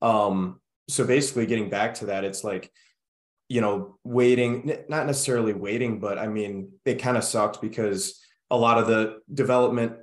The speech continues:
basically takes a lot longer still. I think we've had this conversation on the podcast, but a lot longer than we have ever expected. Um, and that's, I mean,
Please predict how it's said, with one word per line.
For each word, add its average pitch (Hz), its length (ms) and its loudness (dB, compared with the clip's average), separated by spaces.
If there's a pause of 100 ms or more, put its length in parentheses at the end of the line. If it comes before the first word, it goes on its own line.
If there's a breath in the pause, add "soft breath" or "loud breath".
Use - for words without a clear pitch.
(160)
basically 123 500 -2
takes 104 320 -6
a 110 100 -10
lot 107 440 0
longer 107 580 -2
still. 107 420 0
I 107 100 -2
think 120 220 -4
we've 113 140 -2
had 104 160 -4
this 101 160 -4
conversation 98 540 -6
on 95 60 -6
the 92 60 -6
podcast, 95 520 -2
but 95 100 -4
a 92 60 -4
lot 101 580 2
longer 95 640 -4
than 101 400 -2
we 101 100 -4
have 98 140 -2
ever 101 280 2
expected. 95 540 -4 (460 soft breath)
Um, 101 500 2
and 139 160 2
that's, 143 240 4
I 131 60 0
mean, 123 360 -2